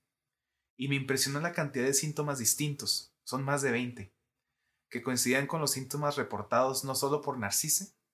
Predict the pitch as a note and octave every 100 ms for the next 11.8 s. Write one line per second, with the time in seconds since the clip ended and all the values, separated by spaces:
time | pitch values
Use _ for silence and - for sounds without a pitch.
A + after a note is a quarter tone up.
0 | _ _ _ - - C3+ B2+ B2 B2+ C#3+
1 | E3 D#3+ B2 B2+ D3 E3 E3+ D#3 - B2+
2 | G#2 G2 A2+ A#2+ C#3 G#2+ A2 C#3 C3+ _
3 | _ _ _ A#2 A2+ B2+ C#3 A2+ A2+ A2+
4 | B2 B2+ A2 G#2+ G2 - A#2 A2+ _ _
5 | _ _ _ _ _ _ _ _ _ _
6 | _ _ _ - G#2+ A2 D3 D#3 C#3+ -
7 | _ _ _ _ _ - - - - C#3
8 | C3+ C#3+ F3 F#3 D#3+ D3+ D#3 D#3+ D3+ D3
9 | D3 D#3 D3 D3+ D3 C3+ B2+ - - C3+
10 | A#2+ - A2+ G#2+ - G#2+ G#2 G#2+ G2 G2
11 | A2 B2 A2+ G#2 G#2 G2 C#3 D#3